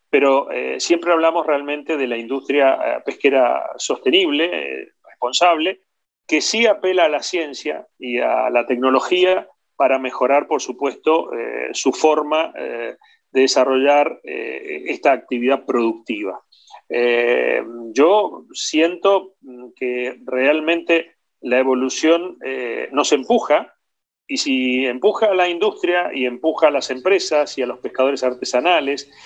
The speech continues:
y a las nuevas iniciativas, también tiene que empujarnos a nosotros, los comunicadores, los que día a día encontramos, eh, miles de noticias, eh, eh, a lo largo y a lo ancho del mundo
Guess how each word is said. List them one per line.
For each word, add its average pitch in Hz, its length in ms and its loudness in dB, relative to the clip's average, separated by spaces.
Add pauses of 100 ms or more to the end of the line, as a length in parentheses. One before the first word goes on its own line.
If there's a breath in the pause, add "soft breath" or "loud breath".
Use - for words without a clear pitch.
(120)
y 120 80 0
a 123 60 4
las 127 120 0
nuevas 170 300 4
iniciativas, 151 640 0
también 151 340 -2
tiene 170 240 0
que 160 60 -2
empujarnos 143 580 -2
a 135 60 -4
nosotros, 127 520 -2
los 117 140 -8
comunicadores, 123 920 0 (300 soft breath)
los 123 180 0
que 123 400 0
día 170 220 4
a 175 40 4
día 175 260 0
encontramos, 156 840 -2 (320)
eh, 64 540 -6
miles 165 640 0
de 143 80 -2
noticias, 139 880 -2
eh, 120 360 -4
eh, 131 300 -6 (380)
a 127 100 0
lo 123 100 2
largo 151 240 4
y 147 40 0
a 143 40 0
lo 147 100 0
ancho 156 300 0
del 135 120 2
mundo 180 580 -2